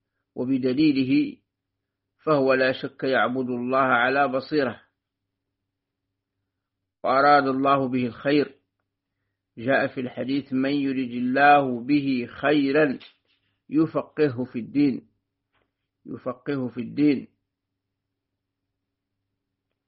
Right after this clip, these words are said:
إذن، وهذا طريقة لبعض أهل العلم، وطريقة كذلك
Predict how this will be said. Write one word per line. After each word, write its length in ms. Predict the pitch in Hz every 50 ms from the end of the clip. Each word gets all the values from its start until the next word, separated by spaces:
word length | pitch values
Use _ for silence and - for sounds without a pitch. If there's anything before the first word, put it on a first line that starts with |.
| _ _ _ _ _ _ _ 117
إذن، 460 | 120 117 143 147 151 151 107 - _ _ _ _ -
وهذا 720 | - 127 135 139 139 131 123 123 123 127 123 - - - _ _ _ -
طريقة 680 | 165 175 170 151 - - 123 - - 123 117 - - - _ _
لبعض 380 | 123 127 127 131 123 120 117 -
أهل 220 | - 123 117 113
العلم، 400 | 104 95 123 139 143 123 - - _ _ _ _ _ _ _ _
وطريقة 640 | 135 - - 135 135 131 131 - 127 127 - 127 120
كذلك 460 | - 131 127 127 123 120 123 120 -